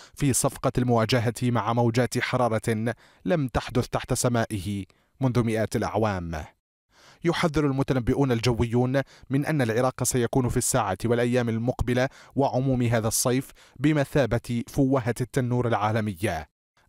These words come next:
أما الهيئة العامة للأنواء الجوية قالت إن سبب ارتفاع درجات الحرارة الملحوظ في معظم محافظات البلاد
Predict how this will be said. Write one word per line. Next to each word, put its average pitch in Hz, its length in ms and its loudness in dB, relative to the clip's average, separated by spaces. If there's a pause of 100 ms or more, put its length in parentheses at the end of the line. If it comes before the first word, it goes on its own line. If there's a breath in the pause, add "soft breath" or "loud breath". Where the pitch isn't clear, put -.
أما 113 160 -2
الهيئة 117 380 0
العامة 127 480 0
للأنواء 131 640 0
الجوية 113 640 -2 (320 loud breath)
قالت 131 420 0 (240 loud breath)
إن 147 160 4
سبب 123 340 0
ارتفاع 120 480 -2
درجات 120 420 0
الحرارة 113 520 -2
الملحوظ 123 640 0
في 127 240 0
معظم 120 540 0
محافظات 120 600 0
البلاد 120 500 0